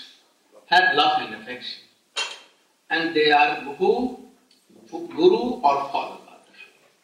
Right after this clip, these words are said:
Father, mother also like a guru. Whether child is doing something or not. But father, mother, they don't want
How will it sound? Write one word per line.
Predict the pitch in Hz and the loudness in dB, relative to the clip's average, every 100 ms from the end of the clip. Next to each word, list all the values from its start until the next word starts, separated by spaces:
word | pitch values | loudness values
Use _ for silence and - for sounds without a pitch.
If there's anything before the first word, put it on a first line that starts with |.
| _ _ _ _ _ | _ _ _ _ _
Father, | 359 269 208 202 | 2 2 2 2
mother | 190 - 190 - | 4 4 2 0
also | 175 165 170 - - | 2 2 0 -4 -6
like | 143 - - | -4 -6 -6
a | - | -12
guru. | 208 196 - _ _ _ _ - _ _ _ - - _ _ - - | -16 -18 -20 _ _ _ _ -20 _ _ _ -20 -20 _ _ -20 -2
Whether | 220 226 247 | 2 4 4
child | - - 208 | 2 2 2
is | 202 196 175 | 0 0 2
doing | 180 196 | 2 2
something | 180 180 - 180 | -2 -4 -6 -6
or | 170 151 - | -2 -2 -2
not. | - - - - _ _ _ _ _ _ _ _ _ _ _ _ _ _ - | -2 -2 -6 -14 _ _ _ _ _ _ _ _ _ _ _ _ _ _ -4
But | 196 190 | -2 4
father, | 233 233 240 | 6 6 6
mother, | - - - - - - - _ _ _ | 6 4 2 0 -2 -10 -20 _ _ _
they | 202 202 | 0 2
don't | 214 254 - | 2 0 -2
want | 147 135 | -4 -4